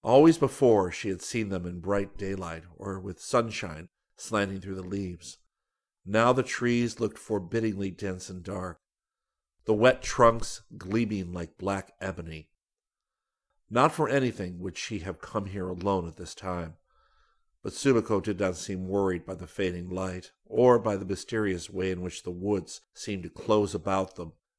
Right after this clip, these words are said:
as they took the left-hand branch that led to the little clearing. It was only a short distance, but this path was overgrown with weeds that twined wetly about their feet and left green stains on their bare ankles.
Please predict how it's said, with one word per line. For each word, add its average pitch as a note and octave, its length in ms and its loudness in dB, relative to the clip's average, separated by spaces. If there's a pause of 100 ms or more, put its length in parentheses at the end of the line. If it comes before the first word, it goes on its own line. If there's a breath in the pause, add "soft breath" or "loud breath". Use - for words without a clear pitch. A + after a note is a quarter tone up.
as F#2 120 -8
they G2 100 0
took G#2+ 280 -4
the F#2+ 80 -8
left-hand F#2+ 600 -4
branch F#2 520 -4
that F2 200 -12
led G2 240 -4
to - 100 -16
the F2 140 -10
little F2 220 -6
clearing. F2 520 -4 (1900)
It F#2+ 60 -4
was A#2+ 140 2
only G#3+ 180 6
a G#3+ 60 0
short D3 320 4
distance, F2+ 400 -2
but - 160 -14
this F#2 160 -10
path A2+ 440 -4
was G2+ 140 -4
overgrown G2 560 -2
with F2 160 -10
weeds F#2+ 640 -8 (240)
that - 160 -6
twined G#2+ 560 0
wetly G#2 420 0
about F2+ 320 -6
their F2+ 140 -12
feet G2 440 -8 (200)
and A2+ 180 -2
left G#2+ 220 2
green A#2 320 -2
stains G2+ 560 0
on E2+ 80 -6
their F2+ 100 -6
bare F#2+ 380 -4
ankles. F2+ 560 -10